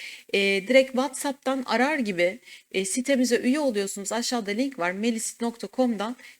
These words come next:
direkt olarak, e, üzerime tıklayıp beni arayabiliyorsunuz. Beş on dakika içinde size geri dönüş yapıyorum ve canlı bir şekilde, e,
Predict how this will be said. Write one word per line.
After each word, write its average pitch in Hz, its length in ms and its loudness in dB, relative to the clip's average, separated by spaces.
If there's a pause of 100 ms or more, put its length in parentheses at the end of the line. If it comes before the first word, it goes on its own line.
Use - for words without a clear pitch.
(140)
direkt 254 320 0
olarak, 165 420 -4 (360)
e, 170 380 0 (240)
üzerime 240 460 2
tıklayıp 269 380 0 (140)
beni 247 240 2
arayabiliyorsunuz. 233 880 2
Beş 247 220 2
on 233 120 -4
dakika 180 300 -4
içinde 247 320 -2
size - 160 -2
geri 254 300 2
dönüş 196 280 2
yapıyorum 175 480 -2
ve 233 120 2
canlı 196 380 -2
bir 339 80 -2
şekilde, 254 540 -2 (440)
e, 180 60 2